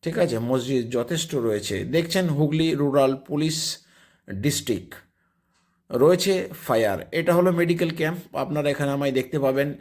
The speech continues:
ইনশাআল্লাহ, যদি সুস্থ থাকি। আল্লাহর রহমতে যদি আমি বেঁচে থাকি, ইনশাআল্লাহ এই ক্যাম্পে আপনারা আমাকে দেখবেন। আগামী জানুয়ারি মাসের দুই, তিন, চার, পাঁচ, ছয়, সাত, আট, নয়, দশ,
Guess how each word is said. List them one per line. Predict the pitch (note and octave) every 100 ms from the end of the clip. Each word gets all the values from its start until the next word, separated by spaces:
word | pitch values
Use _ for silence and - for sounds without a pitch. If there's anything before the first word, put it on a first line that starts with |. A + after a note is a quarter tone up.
| - -
ইনশাআল্লাহ, | C3+ - B2 B2+ C#3 C#3+ - C3
যদি | C3 C3
সুস্থ | B2 B2 -
থাকি। | B2 B2 A#2 D3 - - _ _ - - _ -
আল্লাহর | C3 D#3 E3
রহমতে | E3+ F3+ G3 G3 G3 F#3 - _ _ _ _ C#3
যদি | D3 E3
আমি | F3 F3+
বেঁচে | E3+ E3+ F#3
থাকি, | E3+ E3 F3 E3+ - _ -
ইনশাআল্লাহ | D3+ D3+ D3+ C#3+ D3+ D3
এই | - D3+ C#3+
ক্যাম্পে | C#3 C#3+ C#3+ C#3+ -
আপনারা | A2+ B2+ A#2+ A#2
আমাকে | A2+ A#2 A#2+
দেখবেন। | C3 B2+ C3+ C3 B2+ - _ - - -
আগামী | A2+ C3 C#3 C#3+ B2+ - _ _ _ _ - G2
জানুয়ারি | A#2+ B2+ D3+ C#3+
মাসের | C#3 C3+ B2+ A#2+ A2+ -
দুই, | A#2+ C3+ C#3
তিন, | C3 A#2+ A#2+
চার, | A#2 A2+ A2+ -
পাঁচ, | A#2+ A2+
ছয়, | - G#2 G#2 - _ _
সাত, | - A2 A2 A2
আট, | A2 G#2
নয়, | G#2 G#2 G#2+
দশ, | G#2 G#2+